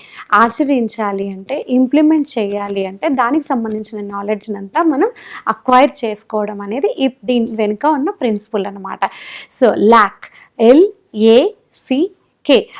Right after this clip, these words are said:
listening, asking, with full attention or full concentration and ఫాలో కావడానికి సంబంధించిన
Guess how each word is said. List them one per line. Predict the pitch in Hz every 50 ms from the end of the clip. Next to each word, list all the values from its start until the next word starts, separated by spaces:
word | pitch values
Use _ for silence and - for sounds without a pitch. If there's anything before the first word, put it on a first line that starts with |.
| - - - _ 226
listening, | 220 220 214 220 214 208 190 175 220 220 233 311 392 440 - _ _ _ _ _ _ _ - 196 196 196 208
asking, | - - - - - 370 466 494 _ _ _ -
with | 269 320 - _ - - -
full | - 285 294 330 - - 226
attention | 214 - 214 214 220 214 - 233 208 208 202
or | 214 - - -
full | 294 302 294 285 - 233
concentration | 196 190 190 185 - 208 196 196 196 214 214 226 - - 427 480 _ - - - - - - - - - 359
and | 415 - _ - _ _ - -
ఫాలో | 277 254 254 294 349 403 - -
కావడానికి | 262 247 220 226 226 220 220 220 - 240 247 -
సంబంధించిన | 220 208 202 202 202 196 196 - - 247 311